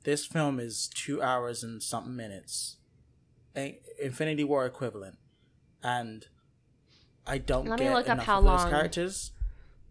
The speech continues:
Speaker 1: that's gonna be a huge disappointment. And yeah, we can cover over all of that with the smokescreen of
Speaker 2: Oh.
Speaker 1: previous Spider-Man franchise characters, but that's,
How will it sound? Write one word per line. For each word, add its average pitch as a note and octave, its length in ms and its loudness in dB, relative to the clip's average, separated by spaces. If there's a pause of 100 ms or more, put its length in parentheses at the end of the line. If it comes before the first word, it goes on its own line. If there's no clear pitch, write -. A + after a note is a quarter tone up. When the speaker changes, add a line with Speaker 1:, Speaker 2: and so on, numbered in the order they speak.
(200)
Speaker 1:
that's C3+ 320 0
gonna C#3 260 0
be A#2 260 -8
a G#2 60 -6
huge A2+ 420 -10
disappointment. G#2 640 -10 (1300)
And B2 340 -2
yeah, C#3 360 4 (120)
we C#3+ 140 0
can C#3 440 -4
cover C#3+ 440 2
over C#3+ 540 2
all C#3+ 280 0
of B2+ 100 -6
that B2+ 460 0
with B2 380 -6 (560)
the C3 60 -8
smokescreen C3+ 720 -4
of A#2+ 380 -4
Speaker 2:
Oh. F#3+ 500 -6
Speaker 1:
previous C3+ 460 -4
Spider-Man C3+ 580 0
franchise C3 540 -2
characters, D#3 720 0 (500)
but C#3 400 4 (1120)
that's, C#3+ 360 2